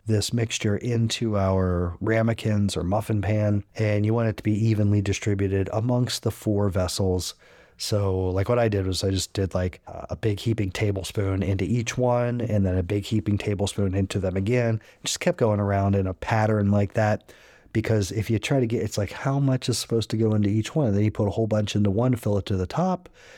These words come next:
and then you fill the next one halfway, and then you don't have any more. And then when you bake it and it rises like a souffle, you've got one that'll end up being, like, ten inches tall, and another one that'll just fill the ramekin to the top. And then you'll have two empty ramekins, and two people who are expecting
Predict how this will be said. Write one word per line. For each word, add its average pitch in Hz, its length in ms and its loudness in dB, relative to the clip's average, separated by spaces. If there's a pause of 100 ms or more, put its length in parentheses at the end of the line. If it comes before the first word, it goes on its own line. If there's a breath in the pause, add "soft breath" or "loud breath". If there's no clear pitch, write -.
(140)
and 113 140 2
then 107 100 4
you 107 460 2
fill 110 240 0
the 110 120 2
next 110 300 0
one 107 120 4
halfway, 131 720 0 (260 soft breath)
and 95 100 0
then 104 80 2
you 104 80 2
don't 98 200 0
have 104 200 2
any 101 140 2
more. 98 360 2
And 104 140 0
then 104 120 2
when 101 80 2
you 104 80 2
bake 160 280 0
it 123 220 0
and 104 80 2
it 95 80 2
rises 101 580 0
like 104 160 0
a 107 60 0
souffle, 123 480 -2 (300 loud breath)
you've 113 160 2
got 107 180 2
one 160 240 2
that'll 104 240 4
end 107 140 2
up 101 100 0
being, 101 160 0
like, 85 220 -2
ten 107 220 0
inches 104 360 -2
tall, 156 500 2 (280 loud breath)
and 131 140 4
another 113 340 2
one 107 180 2
that'll 101 220 2
just 95 240 -2
fill 101 340 0
the 95 140 0
ramekin 98 480 0
to 95 100 -4
the - 80 -8
top. 131 380 0
And 107 100 2
then 104 80 4
you'll 101 140 2
have 95 160 -2
two 123 200 0
empty 127 240 2
ramekins, 104 600 0
and 90 120 -2
two 139 220 0
people 123 400 0
who 98 160 0
are 80 80 0
expecting 101 680 -2